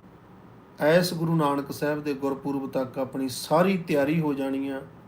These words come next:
ਕਿ ਲਾ ਵਾਢਿਓ ਹੀ ਸ਼ੁਰੂ ਕਰਨਾ ਇਹ ਮਾਰਚ, ਜਿਹਦੇ ਵਿੱਚ ਗੁਰੂ ਗ੍ਰੰਥ ਸਾਹਿਬ ਨਾਲ ਅਸੀਂ ਕਿਵੇਂ ਜੁੜ ਸਕਦੇ ਹਾਂ, ਕਿਵੇਂ ਗੁਰੂ ਗ੍ਰੰਥ ਸਾਹਿਬ ਤੋਂ ਨਾਮਦਾਨ ਲੈ ਸਕਦੇ ਹਾਂ,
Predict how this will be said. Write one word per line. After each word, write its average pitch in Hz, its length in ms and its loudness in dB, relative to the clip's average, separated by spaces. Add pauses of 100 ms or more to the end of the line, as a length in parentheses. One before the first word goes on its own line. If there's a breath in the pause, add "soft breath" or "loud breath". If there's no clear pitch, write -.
(1040 loud breath)
ਕਿ 165 120 2
ਲਾ 143 280 6
ਵਾਢਿਓ 151 480 2
ਹੀ 127 360 -4 (600)
ਸ਼ੁਰੂ 180 340 0
ਕਰਨਾ 131 420 0
ਇਹ 147 100 0
ਮਾਰਚ, 135 520 -2 (1080)
ਜਿਹਦੇ 170 360 2
ਵਿੱਚ 123 420 -4 (1080)
ਗੁਰੂ 190 220 2
ਗ੍ਰੰਥ 160 300 2
ਸਾਹਿਬ 156 320 0
ਨਾਲ 151 160 -2
ਅਸੀਂ 139 180 -4
ਕਿਵੇਂ 147 380 0
ਜੁੜ 143 180 0
ਸਕਦੇ 143 480 -4
ਹਾਂ, 139 100 -8 (680 loud breath)
ਕਿਵੇਂ 185 300 6
ਗੁਰੂ 170 220 2
ਗ੍ਰੰਥ 160 260 2
ਸਾਹਿਬ 160 320 2
ਤੋਂ 160 140 -2
ਨਾਮਦਾਨ 139 600 0
ਲੈ 143 160 0
ਸਕਦੇ 147 480 -4
ਹਾਂ, 143 140 -6